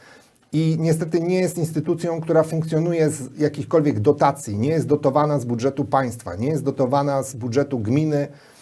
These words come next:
e, samorządu czy Unii Europejskiej. To jest spółka, która na swoje koszty musi zarobić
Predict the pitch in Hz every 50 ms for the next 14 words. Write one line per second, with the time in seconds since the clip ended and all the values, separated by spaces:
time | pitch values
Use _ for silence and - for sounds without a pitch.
0 | - - - _ _ _ - - 135 139 135 131 131 131 127 127 127 - - -
1 | _ - - - - - 160 147 147 147 127 147 151 147 139 135 143 143 139 139
2 | 139 - - 147 147 185 170 160 156 147 147 147 139 - 143 131 123 - - -
3 | 95 90 - - - 147 170 180 170 170 - - - - 170 160 143 - - 151
4 | 151 165 160 160 - - 151 147 147 139 135 127 127 135 147 165 165 160 - 156
5 | 147 139 131 - 151 139 - - 139 127 139 151 - - 135 117 131 131 131 127
6 | 120 139 165 160 - -